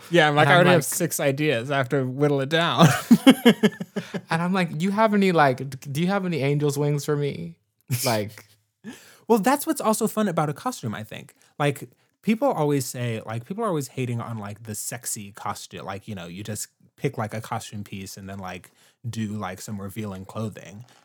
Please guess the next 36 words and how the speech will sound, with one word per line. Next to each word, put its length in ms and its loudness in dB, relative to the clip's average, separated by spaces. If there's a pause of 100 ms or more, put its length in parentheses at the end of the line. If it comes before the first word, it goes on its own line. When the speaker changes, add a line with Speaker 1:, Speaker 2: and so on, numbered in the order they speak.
(120)
Speaker 1:
But 100 0
I 160 2
think 160 0
that's 200 2
also 340 0
a 40 4
great 500 -2
costume. 840 -14
I 80 2
think 160 4
that's 200 4
part 220 4
of 60 4
the 80 0
fun. 520 -4 (260)
Like, 180 0
when 200 4
else 280 2
do 120 -4
you, 100 4
like, 420 -2
get 140 -6
to 80 -6
dress 300 0
like 120 -2
a 120 0
hoe 280 4
with 220 0
devil 240 2
horns 300 -2
on? 260 -12
You 100 -8
know 80 -2
what 100 0
I 60 0
mean? 360 -4